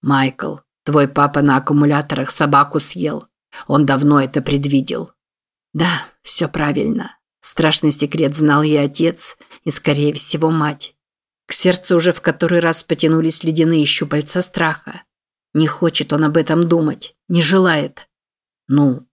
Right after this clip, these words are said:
что молчишь? Чтобы успокоиться, Майкл вздохнул поглубже. Ну вот, придётся хранить ещё одну тайну. Он справится и, как обычно, затолкает правду на самое дно сознания.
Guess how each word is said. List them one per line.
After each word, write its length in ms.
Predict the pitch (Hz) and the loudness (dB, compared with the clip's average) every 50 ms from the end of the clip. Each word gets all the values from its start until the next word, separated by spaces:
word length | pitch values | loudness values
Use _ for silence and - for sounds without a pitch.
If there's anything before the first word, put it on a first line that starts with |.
| _ _ | _ _
что 280 | _ - - - 180 151 | _ -8 -2 0 2 2
молчишь? 680 | 135 127 127 - - - - - - - - - _ _ _ _ _ _ _ _ _ _ _ | 2 0 -2 -2 -4 -6 -4 -4 -6 -6 -6 -10 _ _ _ _ _ _ _ _ _ _ _
Чтобы 340 | - - - 180 170 175 175 | -8 -4 -2 -2 0 0 0
успокоиться, 920 | - - - 170 160 - - 208 208 208 196 202 - - - 147 180 - | -2 -2 -4 -6 -6 -4 -4 -2 -2 -2 -2 -2 -4 -4 -4 -6 -10 -6
Майкл 340 | - 160 165 170 165 - 160 | -4 -2 -2 -2 0 -2 -2
вздохнул 480 | 156 151 156 165 160 - - 165 160 151 | -2 0 -2 -2 -4 -4 -4 -4 -4 -2
поглубже. 720 | 151 - 165 175 170 160 151 151 156 - - - - - - _ _ _ _ _ _ _ _ _ - | -2 -4 -4 0 0 0 0 0 -2 -4 -4 -4 -6 -10 -16 _ _ _ _ _ _ _ _ _ -2
Ну 180 | 175 175 165 | 0 0 0
вот, 340 | 151 156 147 151 - - - _ _ _ | 0 -4 -6 -8 -10 -16 -20 _ _ _
придётся 460 | - - 160 156 160 156 147 - - | -6 -4 -2 0 0 0 0 -2 -4
хранить 420 | 156 - - 147 156 156 147 143 - | -4 -2 -2 0 0 0 0 -2 -2
ещё 280 | 113 - - - 156 | 0 0 0 2 2
одну 240 | 147 139 160 151 151 | 0 2 0 0 -2
тайну. 540 | 147 - 175 160 156 151 160 143 - - - _ _ _ _ _ - - - - - | -2 -4 -4 -4 -4 -4 -6 -8 -10 -12 -16 _ _ _ _ _ -14 -12 -12 -10 -6
Он 120 | - 170 185 | -4 -2 -2
справится 800 | - - - 190 190 185 180 180 - - - - - - - - _ | -2 -4 -4 -4 -4 -2 -4 -6 -10 -10 -10 -10 -10 -10 -12 -16 _
и, 60 | - - | -8 -2
как 220 | - 180 - - | -2 0 0 0
обычно, 400 | 165 160 180 175 - - 165 151 | 0 2 0 0 2 2 2 2
затолкает 680 | 147 156 151 165 156 156 151 - 165 156 160 - - | 2 2 2 0 -2 -2 -2 -2 -2 -2 -2 -4 -6
правду 400 | - 175 165 165 - - 160 147 | -4 -4 -4 -4 -4 -4 -2 -2
на 100 | 151 151 | 0 0
самое 400 | 147 - - 151 147 147 147 147 | 0 0 0 0 0 0 0 -2
дно 220 | 151 156 156 147 143 | -2 0 0 0 0
сознания. 760 | - 160 160 151 - 175 156 156 156 151 - - 170 - | 0 0 0 0 0 0 0 0 -2 -4 -6 -8 -10 -14